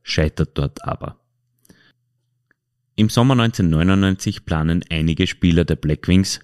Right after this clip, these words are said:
bei einem österreichweiten Inline-Hockey-Turnier mitzuspielen. Was dann folgt, ist eine Aneinanderkettung von Zufällen, die für das Linzer Eishockey ein Glücksfall sind.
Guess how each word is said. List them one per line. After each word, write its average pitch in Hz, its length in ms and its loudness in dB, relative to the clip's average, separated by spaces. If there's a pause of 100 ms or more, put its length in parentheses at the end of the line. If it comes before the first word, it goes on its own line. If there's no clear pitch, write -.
(360)
bei 85 100 -4
einem 90 320 0 (340)
österreichweiten 87 840 2
Inline-Hockey-Turnier 80 1600 0 (240)
mitzuspielen. - 800 -2 (520)
Was - 260 -6
dann 95 220 4
folgt, - 560 2
ist - 200 0
eine 117 340 0
Aneinanderkettung 80 1000 0
von - 240 -10
Zufällen, 76 680 0 (420)
die 113 100 2
für 98 240 0
das 85 180 -2
Linzer - 360 0
Eishockey - 580 -4
ein 95 120 2
Glücksfall 76 500 -2
sind. - 340 -8